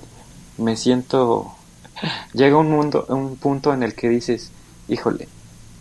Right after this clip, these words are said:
eh, yo sé que soy mexicano, pero también me empieza a gustar esta parte de mi vida", ¿no? Eh, de decir, "Ah, pues, ¿qué me, cómo me gustaría compartir esto con mi familia y con mis seres queridos?",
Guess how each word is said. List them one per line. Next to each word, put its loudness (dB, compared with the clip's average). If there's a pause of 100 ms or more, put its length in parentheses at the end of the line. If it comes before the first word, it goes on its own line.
(360)
eh, -4
yo 4
sé 0
que -12
soy 2
mexicano, -2 (520)
pero -2
también -2
me -2
empieza -4
a -2
gustar -2
esta -4
parte -2 (500)
de 2
mi 0
vida", 0
¿no? -8
Eh, -2
de -2
decir, -6 (400)
"Ah, 0
pues, -6 (460)
¿qué 0
me, 4
cómo 0
me 2
gustaría -4
compartir -2
esto -4
con 2
mi 0
familia -2
y -2
con -4
mis -10
seres -12
queridos?", -10